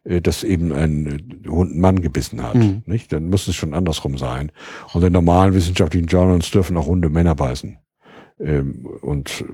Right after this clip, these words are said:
Speaker 1: obwohl, das kennt man vielleicht inzwischen auch schon, aber,
Speaker 2: Vielleicht
Speaker 1: äh,
Speaker 2: gibt's besondere Bissspuren, die
Speaker 1: ja,
Speaker 2: man nicht
Speaker 1: sowas,
Speaker 2: gesehen
Speaker 1: die,
Speaker 2: hat.
Speaker 1: genau, sowas in der
Speaker 2: <laughs>
Speaker 1: Art und Weise. Ähm, also in dem Sinne,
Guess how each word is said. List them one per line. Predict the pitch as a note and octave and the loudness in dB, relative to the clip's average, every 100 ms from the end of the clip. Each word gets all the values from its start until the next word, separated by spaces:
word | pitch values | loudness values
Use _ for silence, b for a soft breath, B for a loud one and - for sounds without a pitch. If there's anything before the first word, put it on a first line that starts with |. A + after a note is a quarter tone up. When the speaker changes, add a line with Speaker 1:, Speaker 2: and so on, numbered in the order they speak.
| - _ _ | -18 _ _
Speaker 1:
obwohl, | - - E2+ D2+ - - - _ | -16 2 4 4 -2 -18 -20 _
das | - - - F2 | -20 -16 -8 -4
kennt | - F2 | 0 0
man | D2 | -2
vielleicht | C#2+ B1 | -4 -6
inzwischen | C#2+ C#2 C2 | -6 -10 -8
auch | C2 | -10
schon, | - - | -10 -12
aber, | - - B B B B B - | -12 -12 B B B B B -4
Speaker 2:
Vielleicht | G2+ F#2 | 0 0
Speaker 1:
äh, | |
Speaker 2:
gibt's | E2+ G2+ | 0 -10
besondere | A2+ F#2+ G2+ G2 | -12 -10 -10 -8
Bissspuren, | G2+ - - - G2+ | -8 -8 -10 -8 -6
die | F#2+ | 2
Speaker 1:
ja, | G#2 | 4
Speaker 2:
man | F2 | 4
nicht | |
Speaker 1:
sowas, | F#2 F#2 D#2+ | 2 0 -2
Speaker 2:
gesehen | F#2+ | -4
Speaker 1:
die, | G2+ | -6
Speaker 2:
hat. | - | 2
Speaker 1:
genau, | C3+ F#2 C#2+ | 4 4 2
sowas | G#2 F2+ | 0 2
in | F#2+ | 0
der | F#2 | 0
Speaker 2:
<laughs> | |
Speaker 1:
Art | F2 | -2
und | E2+ | -2
Weise. | E2 E2+ D#2+ D2+ b b b b | -4 -4 -4 -12 b b b b
Ähm, | - F#2 E2 D#2 D2+ b b _ _ _ b b b b b _ _ _ _ _ _ _ _ _ | -6 -4 -2 -4 -10 b b _ _ _ b b b b b _ _ _ _ _ _ _ _ _
also | A2+ G#2+ | 0 2
in | A2 | 4
dem | A#2 B2+ | 4 4
Sinne, | B2+ A#2+ | 4 4